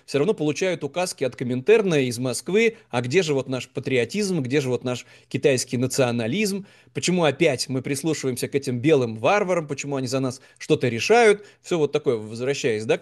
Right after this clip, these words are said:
как вот мы в прошлый раз рассказывали, к традициям Китайской империи, потому что кто не умеет читать иероглифы, это варвар. Ну, это так достаточно очевидно для людей внутри Китая было.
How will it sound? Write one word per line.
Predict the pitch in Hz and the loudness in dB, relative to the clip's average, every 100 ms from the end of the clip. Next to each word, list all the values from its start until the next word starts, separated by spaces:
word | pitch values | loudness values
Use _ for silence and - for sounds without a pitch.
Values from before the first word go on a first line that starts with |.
| _ | _
как | - 101 - | -14 -14 -10
вот | 120 - | -10 -4
мы | 123 | -6
в | 113 | -4
прошлый | 120 131 117 | -4 0 0
раз | 113 | 0
рассказывали, | 123 127 220 226 160 - | -2 0 2 2 2 -2
к | |
традициям | - 131 127 - 110 - - - | -2 -4 -4 -6 -6 -8 -20 -10
Китайской | 120 131 120 143 143 | 0 0 2 0 -2
империи, | 214 233 | 2 0
потому | 147 131 143 | 0 -2 -4
что | 147 151 - _ | -2 -2 -4 _
кто | _ 160 | _ -2
не | 175 | 0
умеет | 220 254 | 0 0
читать | - 143 135 | 0 0 2
иероглифы, | 135 120 113 107 110 | 0 0 -4 -8 -4
это | 110 208 | -2 0
варвар. | 247 151 107 110 _ _ _ | 0 0 -2 -12 _ _ _
Ну, | 170 247 | -2 0
это | 247 | -2
так | 180 196 | -6 -4
достаточно | 170 170 202 160 151 143 | -2 -2 -2 -2 2 2
очевидно | 143 - 196 180 139 123 | 2 0 -4 -2 0 0
для | 120 123 | 2 2
людей | 117 120 117 104 - - - | 2 0 -4 -6 -14 -16 -8
внутри | 120 127 127 107 _ _ | -2 0 -2 -6 _ _
Китая | 135 135 113 | -2 2 2
было. | 117 113 | 2 0